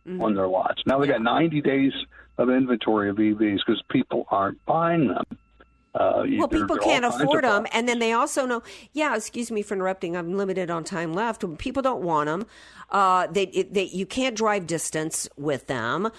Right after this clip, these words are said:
Speaker 1: Uh, nobody can afford their electricity right now any-, anyway. It's, it's as bad as paying six dollars a gallon of gas. There's no charging stations anywhere. Oh, you know, stop at a restaurant and charge up. Well, it'll take two hours to recharge.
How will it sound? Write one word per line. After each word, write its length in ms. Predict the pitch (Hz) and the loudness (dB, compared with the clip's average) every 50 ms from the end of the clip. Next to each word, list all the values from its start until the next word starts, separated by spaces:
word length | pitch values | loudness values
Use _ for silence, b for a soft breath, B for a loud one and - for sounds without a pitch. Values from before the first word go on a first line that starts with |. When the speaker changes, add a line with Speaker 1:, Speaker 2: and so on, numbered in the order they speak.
| B B B B B - | B B B B B -2
Speaker 1:
Uh, 460 | - 208 202 196 196 196 190 190 185 - | 2 4 6 6 6 6 4 4 2 0
nobody 380 | 196 202 220 240 240 269 254 240 | 0 0 0 2 2 0 -2 -2
can 140 | - 254 214 | -2 -2 -2
afford 320 | 202 - - 208 214 185 | -2 -2 0 0 0 2
their 120 | 208 170 | 0 0
electricity 640 | 170 180 180 165 - - 202 180 - - 170 175 175 | 0 0 -2 -2 -4 -6 -6 -6 -4 -4 -4 -2 0
right 220 | 170 165 170 147 | 0 0 0 0
now 80 | 165 165 | -2 -2
any-, 280 | 160 160 160 170 - - | 0 0 -2 -2 -4 -2
anyway. 680 | 156 196 226 208 160 139 139 127 120 127 143 170 180 - - | -2 0 0 0 0 2 0 0 2 0 0 -2 -2 -4 -6
It's, 220 | 160 - - - - | -6 -6 -8 -8 -8
it's 240 | 170 165 - - - | -8 -8 -6 -10 -8
as 200 | - 175 160 147 | -6 -6 -6 -2
bad 240 | 135 170 160 165 170 | 0 0 0 0 -2
as 100 | 165 - | -4 -6
paying 200 | - 175 160 151 | -6 -6 -6 -6
six 240 | - - 165 - - | -6 -8 -8 -8 -6
dollars 280 | 170 156 156 151 143 151 | -4 -4 -4 -4 -4 -4
a 40 | |
gallon 280 | 139 156 156 156 143 135 | -4 -4 -2 -2 -2 -4
of 80 | 139 135 | -4 -2
gas. 640 | 143 151 185 180 165 151 131 127 127 156 170 - - | -2 0 2 2 2 2 2 2 2 0 -2 -4 -6
There's 180 | 175 165 156 | -6 -6 -4
no 120 | 180 202 214 | -4 -4 -4
charging 400 | - - 190 180 185 175 175 156 | -2 -2 -2 -2 -2 -2 -4 -6
stations 500 | - - 156 143 147 - 160 143 127 143 | -4 -4 -4 -4 -4 -4 -6 -6 -6 -4
anywhere. 400 | 143 143 135 135 143 139 135 - - | -4 -4 -2 -2 0 -2 -2 0 2
Oh, 320 | 214 240 262 262 254 240 | 2 4 4 4 2 2
you 120 | 233 233 226 | 0 -2 -2
know, 100 | 220 208 | -2 -2
stop 300 | 208 - 247 233 247 - | -2 -2 -2 -2 0 0
at 80 | - | -2
a 40 | 220 | -2
restaurant 420 | 208 214 214 247 - - 220 196 180 | 0 0 -2 -2 -2 -2 -2 -2 -2
and 60 | 175 | -2
charge 320 | - 208 208 214 202 - 202 | -2 0 0 0 0 2 0
up. 160 | 185 175 - | 0 0 0
Well, 120 | 180 185 185 | -2 -4 -4
it'll 40 | 151 | -4
take 240 | - 226 196 185 - | -6 -8 -8 -8 -6
two 160 | - 233 208 196 | -2 0 2 2
hours 260 | 170 170 160 156 - | 2 2 0 -2 -4
to 100 | - 165 | -6 -6
recharge. 680 | 135 160 151 135 - 170 147 127 120 127 151 175 - | -4 -4 -6 -4 -4 -4 -4 -2 -4 -4 -6 -8 -10